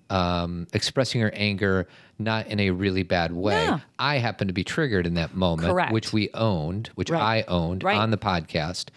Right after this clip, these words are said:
Speaker 1: So, um,
Speaker 2: And that was less, I, I wanted to bring that up, not to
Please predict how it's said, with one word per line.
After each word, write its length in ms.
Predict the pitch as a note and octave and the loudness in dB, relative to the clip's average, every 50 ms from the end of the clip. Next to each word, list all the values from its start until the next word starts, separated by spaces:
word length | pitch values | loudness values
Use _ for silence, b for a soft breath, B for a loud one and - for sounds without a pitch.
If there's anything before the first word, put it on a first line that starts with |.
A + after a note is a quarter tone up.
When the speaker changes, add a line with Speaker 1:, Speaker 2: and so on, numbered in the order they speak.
| B B B B B B B B | B B B B B B B B
Speaker 1:
So, 640 | B - - C3+ B2 A#2 A2+ G#2+ G#2 G#2 G#2 G#2 - - | B -4 -2 0 2 2 2 2 4 2 2 2 0 -2
um, 460 | G#2 G2+ G2+ F#2+ F#2+ F#2+ F#2+ F#2+ F#2 - - | 0 2 2 4 4 2 0 -2 -4 -2 0
Speaker 2:
And 100 | G#3+ G#3 | 0 2
that 140 | A3+ A#3+ G#3+ | 0 0 0
was 160 | G#3+ G#3 - | 0 0 0
less, 260 | F#3+ G#3 G3+ G3 - | 0 0 0 0 0
I, 320 | G3 - - E3+ E3+ - - | -2 0 0 0 0 0 0
I 240 | - D#3 F3 E3 D#3 D#3 - | 0 0 0 0 0 -4 -6
wanted 400 | - E3+ G3+ G3+ F#3+ F#3 F3 E3 | -4 -2 0 0 0 0 -2 -2
to 40 | D#3 | -2
bring 260 | D#3+ F3 F3 F3 F3 | -2 -2 0 0 2
that 220 | E3 D#3 D#3 - - - | 2 2 2 0 0 -2
up, 180 | D#3 D#3+ - | -2 -2 -2
not 300 | D#3+ F3 F3 F3 - - - | -2 -2 -2 -2 -2 -2 -2
to 260 | - - D#3+ D#3 D3+ | -2 -2 -2 -2 -2